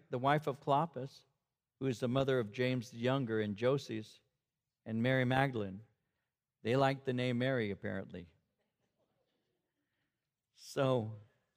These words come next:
Mary is, the, is really the derivative of the word, um,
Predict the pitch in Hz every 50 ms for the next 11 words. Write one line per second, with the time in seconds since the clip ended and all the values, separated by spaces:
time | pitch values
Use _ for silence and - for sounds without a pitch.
0 | _ _ _ - - 143 202 269 285 277 262 226 175 156 135 - - 139 143 135
1 | 131 127 - - - 135 139 143 123 117 127 131 151 185 196 180 170 151 143 127
2 | 120 123 127 123 135 131 143 170 190 175 165 135 127 123 117 - - - 139 120
3 | 113 123 120 117 127 127 123 123 123 120 107 - _ _ _ _ _ _ _ _
4 | _ _ _ _ _ _ _ _ _ - 120 127 123 120 120 117 120 120 120